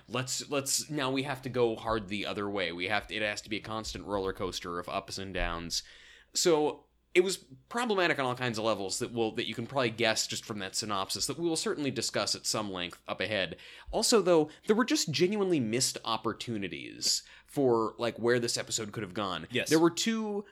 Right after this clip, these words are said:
Speaker 1: alternate directions that this could have gone. I don't know if I should tease out what they are now or
Speaker 2: Let's
Speaker 1: just, like,
Speaker 2: save,
Speaker 1: talk
Speaker 2: let's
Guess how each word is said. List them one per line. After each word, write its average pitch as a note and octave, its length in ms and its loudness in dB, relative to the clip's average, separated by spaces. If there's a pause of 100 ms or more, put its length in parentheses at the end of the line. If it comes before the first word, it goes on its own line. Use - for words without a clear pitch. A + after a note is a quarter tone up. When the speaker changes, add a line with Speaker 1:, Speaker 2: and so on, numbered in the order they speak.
(320)
Speaker 1:
alternate G3 540 2
directions D3 840 0
that C3 220 -4
this C3 160 0
could D#3 180 -2
have A#2 140 -2
gone. A#2+ 240 0
I G2 60 -2
don't B2+ 100 2
know C#3 80 4
if C3+ 80 0
I C#3+ 80 2
should B2+ 280 -6
tease C3+ 300 -2
out A2+ 240 2 (240)
what A#2 140 0
they A2 120 2
are G2 140 2
now A2+ 240 2
or G#2+ 60 2
Speaker 2:
Let's C4+ 180 2
Speaker 1:
just, - 20 0
like, B3+ 100 4
Speaker 2:
save, G#3+ 60 0
Speaker 1:
talk G#2+ 100 -2
Speaker 2:
let's G#3 40 0